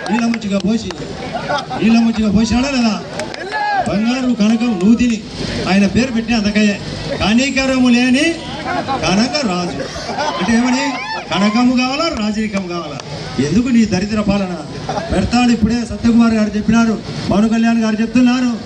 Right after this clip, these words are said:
అందరూ పోతాడు, దగ్గరగా టైం అయింది. డెలివరీ అవుతాడు గ్యారంటీ లోపలికి.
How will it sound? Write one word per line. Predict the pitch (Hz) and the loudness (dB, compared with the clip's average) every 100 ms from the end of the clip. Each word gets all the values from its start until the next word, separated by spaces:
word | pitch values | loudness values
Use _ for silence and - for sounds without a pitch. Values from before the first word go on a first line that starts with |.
| - - 156 | -8 -4 2
అందరూ | 202 220 254 214 | 4 6 4 4
పోతాడు, | 196 220 262 226 | 2 2 0 0
దగ్గరగా | 202 - - 254 277 262 | -4 -6 -2 0 0 0
టైం | 214 214 | 2 4
అయింది. | 214 175 - 170 165 175 180 _ _ - 226 277 262 - _ - - 95 147 | 2 0 -4 -6 -2 -2 -2 _ _ -8 -4 0 0 -4 _ -10 -8 -6 0
డెలివరీ | 196 233 262 | 2 2 0
అవుతాడు | 247 240 214 196 | -4 -4 -4 -2
గ్యారంటీ | 226 226 226 202 | -2 -2 -2 -2
లోపలికి. | 196 202 180 | -4 -2 -4